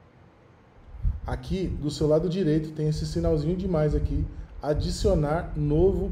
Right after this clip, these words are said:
produto. Aqui você pode escolher tanto um produto que já esteja na galeria da Hotprint, são produtos que a gente já tem cadastrado aqui,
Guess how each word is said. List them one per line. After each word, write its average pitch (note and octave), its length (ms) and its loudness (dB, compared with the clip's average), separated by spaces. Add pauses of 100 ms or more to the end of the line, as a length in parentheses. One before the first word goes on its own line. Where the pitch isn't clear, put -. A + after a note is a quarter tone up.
produto. C#3+ 560 0 (1700)
Aqui C#3 240 -4
você A3 240 6
pode G#3 300 2
escolher E3 520 4 (220)
tanto D#3+ 480 0
um D#3 100 -2
produto E3 520 -2
que - 160 -6
já D#3+ 200 2
esteja G3 540 2
na F3+ 140 0
galeria D3 400 2
da F#3 100 0
Hotprint, F3 580 -4 (240)
são C#4+ 160 -2
produtos C#4+ 380 0
que - 120 -4
a G#3 80 2
gente G3 460 -2
já D#3+ 240 2
tem G3+ 280 0
cadastrado D#3 680 2
aqui, C#3+ 380 -2